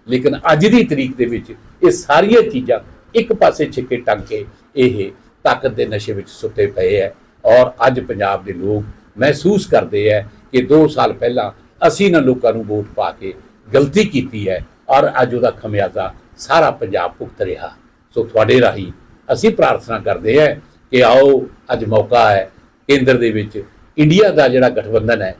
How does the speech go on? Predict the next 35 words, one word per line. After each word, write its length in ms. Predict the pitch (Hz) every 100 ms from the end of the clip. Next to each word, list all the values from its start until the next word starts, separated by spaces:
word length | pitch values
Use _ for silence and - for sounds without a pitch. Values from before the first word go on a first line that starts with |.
| _ _ _ 151
ਇੰਡੀਆ 320 | 156 220 214
ਦਾ 140 | 180
ਜਿਹੜਾ 200 | 147 143
ਗੱਠਜੋੜ 500 | 131 110 - 110 104
ਹੈ, 120 | 92 - _ _ -
ਜਿਹੜਾ 240 | 110 180
ਜੋੜਨ 400 | 151 139 165 190
ਦੀ 140 | 196 147
ਗੱਲ 140 | 117
ਕਰਦਾ 320 | - 95 101
ਹੈ, 140 | 90 90 _ _ _ 110
ਜਿਹੜਾ 240 | 175 190
ਤੋੜਨ 400 | - 190 196 226
ਵਾਲੀਆਂ 320 | 208 170 165
ਜਿਹੜੀਆਂ 280 | 151 151 143
ਤਾਕਤਾਂ 440 | 139 127 117 - 127
ਉਹਨਾਂ 140 | 127
ਤੋਂ 120 | 127
ਖਿਲਾਫ 380 | - 117 113 113
ਲੜਦਾ 320 | 101 98 104
ਹੈ, 80 | 95 _ _ _
ਔਰ 140 | 170 185
ਇੱਕੋ 360 | 180 240 269
ਤਾਕਤ 380 | 247 185 170 -
ਹੈ 220 | 123 95 - - -
ਜਿਹੜੀ 320 | 139 175 147
ਅੱਜ 220 | 117 107 110 _ _
ਸਿਰਫ 360 | - - 214 -
ਤੇ 200 | 185 151
ਸਿਰਫ 360 | - 185 - 131 - _ -
ਜੋੜਨ 340 | 117 160 139
ਦੀ 160 | 123 113
ਗੱਲ 140 | 107
ਕਰਦੀ 420 | 92 98 98 131
ਹੈ, 120 | 143